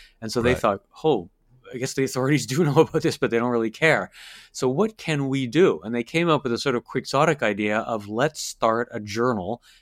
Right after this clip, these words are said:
Speaker 1: and publish this and send articles out to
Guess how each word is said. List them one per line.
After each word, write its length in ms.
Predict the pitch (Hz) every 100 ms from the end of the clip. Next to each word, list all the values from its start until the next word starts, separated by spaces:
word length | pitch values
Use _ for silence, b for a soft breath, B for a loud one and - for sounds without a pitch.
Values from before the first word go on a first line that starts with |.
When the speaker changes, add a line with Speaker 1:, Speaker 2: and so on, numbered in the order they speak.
| b
Speaker 1:
and 300 | - 117 110 107 -
publish 520 | - 170 135 113 -
this 340 | 95 110 - - b b
and 200 | 113 113
send 360 | - 143 165 151
articles 600 | 127 143 156 - 127 - -
out 240 | 117 131
to 400 | - 120 110 101